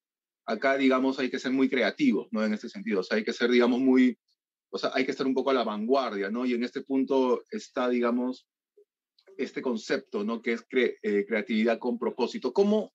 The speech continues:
o sea, cómo conectan? O sea, ¿cómo llegaron así, digamos, por, o sea, a este,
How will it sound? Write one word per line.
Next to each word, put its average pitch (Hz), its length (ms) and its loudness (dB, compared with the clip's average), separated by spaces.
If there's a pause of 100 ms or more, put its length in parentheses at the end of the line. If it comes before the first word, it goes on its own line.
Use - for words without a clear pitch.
o - 80 -14
sea, 151 120 -4
cómo 185 240 -2
conectan? 123 480 -2
O 110 60 -4
sea, 131 140 -6
¿cómo 180 240 -2
llegaron 131 560 0
así, 117 240 -8
digamos, 131 420 -2 (160)
por, - 220 -6 (180)
o 117 80 -12
sea, 127 260 -6
a 117 120 0
este, 135 500 0